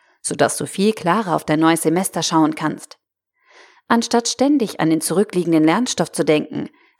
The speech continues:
richtest du deinen Blick nach vorne und konzentrierst dich auf deine kommenden Herausforderungen. Drittens, Spaß haben. Eigentlich gehört dieser Punkt an Stelle eins.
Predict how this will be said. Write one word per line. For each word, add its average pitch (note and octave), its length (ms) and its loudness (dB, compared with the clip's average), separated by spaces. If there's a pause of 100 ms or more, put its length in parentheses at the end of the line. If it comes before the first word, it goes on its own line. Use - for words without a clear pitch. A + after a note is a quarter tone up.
richtest B3+ 420 0
du C4 40 -14
deinen G#3+ 260 2
Blick F3+ 240 -2
nach D3+ 140 -2
vorne E3+ 400 0 (380)
und D3+ 200 -2
konzentrierst E3 680 0
dich G#3+ 180 -2
auf F#3+ 80 -6
deine F3 220 0
kommenden B3 400 0
Herausforderungen. D#3 880 0 (1900)
Drittens, - 680 -4
Spaß F3 440 2
haben. D3+ 360 -4 (1000)
Eigentlich A3 500 -2
gehört G3 300 0
dieser C4 240 0
Punkt F3+ 320 0
an D#3 120 -4
Stelle D#3 380 -2
eins. - 460 -4